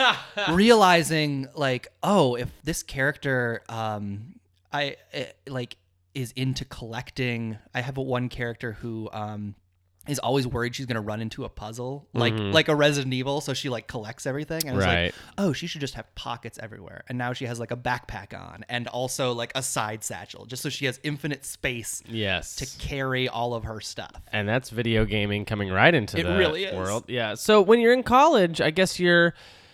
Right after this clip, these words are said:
Speaker 1: y-, y-, what are you playing at this point? Because this was a time when I actually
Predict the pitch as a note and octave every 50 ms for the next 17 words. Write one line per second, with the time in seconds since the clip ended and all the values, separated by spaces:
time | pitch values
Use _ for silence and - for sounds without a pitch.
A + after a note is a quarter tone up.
0 | _ _ - - - - - - - - - - - D3+ C#3+ F3 G3+ G#3 G#3+ G3
1 | F#3+ F3+ - F3 E3+ E3 D#3+ D#3 D3+ C#3+ C3+ - - A#2+ B2+ - _ - E3 G3
2 | G#3+ - - - - - G2 E2 - - - B2+ - D3+ C#3 C#3 - C#3 D#3+ G#3
3 | - E4+ E4+ E4 C#4+ - - F#3 F3 D#3 D3 B2+ A#2 C#3+ G#3 C4 A3 D3+ - -
4 | - B2 B2+ A#2+ A2+ A2 G#2+ G#2+ G#2 F2 -